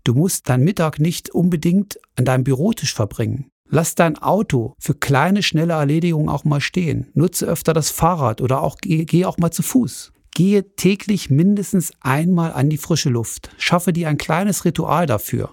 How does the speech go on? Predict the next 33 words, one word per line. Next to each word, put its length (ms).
Für 140
manche 240
ist 120
das 120
ein 60
kleiner 260
Spaziergang, 720
für 160
den 160
nächsten 380
der 80
Gang 200
mit 120
dem 180
Hund, 380
für 120
den 140
dritten 320
aber 200
auch 100
die 200
einfache 380
Möglichkeit, 680
früh 320
morgens 440
vor 220
dem 140
Frühstück 640
mal 220
rauszugehen 840
aus 160
der 180
Wohnung, 460